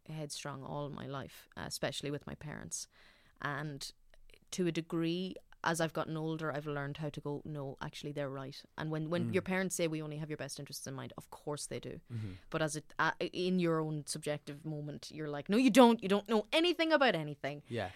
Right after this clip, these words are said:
Speaker 1: Um, and it's important as you get older, I think, to go, "Actually, no, you, I, I do see your perspective, and I do know why you're doing that or why you do, why you
Speaker 2: Right.
Speaker 1: do that for me." Um,
Speaker 2: What do you
Speaker 1: but
Speaker 2: think it's like being your parent?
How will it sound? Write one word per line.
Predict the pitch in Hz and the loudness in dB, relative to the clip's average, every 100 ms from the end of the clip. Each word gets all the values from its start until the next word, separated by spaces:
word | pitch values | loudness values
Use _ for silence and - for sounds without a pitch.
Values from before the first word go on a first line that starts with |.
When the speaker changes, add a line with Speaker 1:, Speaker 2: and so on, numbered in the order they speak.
| - - | -8 -4
Speaker 1:
Um, | 156 151 147 - | -2 -2 -4 -4
and | |
it's | 160 - | -2 -2
important | 156 160 156 147 | -4 -4 -4 -4
as | 143 | -8
you | 147 | -8
get | 143 | -8
older, | 143 143 135 | -8 -8 -10
I | |
think, | 143 135 | -10 -12
to | 139 | -10
go, | 143 139 | -8 -8
"Actually, | 143 - 143 | -8 -8 -6
no, | 147 | -6
you, | 143 147 - | -8 -8 -8
I, | - 151 - | -8 -8 -6
I | 151 | -6
do | 147 143 | -4 -6
see | - 147 | -4 -6
your | - | -8
perspective, | - 160 - - - | -10 -8 -10 -12 -10
and | 151 | -8
I | 139 | -6
do | 147 | -6
know | 139 | -6
why | 139 143 | -8 -8
you're | 135 | -8
doing | 139 131 131 | -8 -8 -8
that | 131 | -8
or | |
why | 127 139 | -8 -8
you | 139 | -8
do, | 117 139 - | -10 -12 -10
why | 143 139 | -8 -6
you | |
Speaker 2:
Right. | 110 - | -6 -6
Speaker 1:
do | 143 | -6
that | 135 76 - | -6 -10 -10
for | 131 | -12
me." | 127 - - - - - | -12 -14 -18 -20 -20 -8
Um, | - 147 135 135 - _ | -4 -4 -4 -10 -14 _
Speaker 2:
What | - 165 | 2 6
do | 208 | 8
you | |
Speaker 1:
but | 214 | 6
Speaker 2:
think | 190 | 6
it's | 170 | 6
like | 147 151 - - - _ | 6 6 4 -8 -20 _
being | - 127 110 | -2 0 0
your | 104 | -2
parent? | 104 87 67 - | -4 -6 -10 -18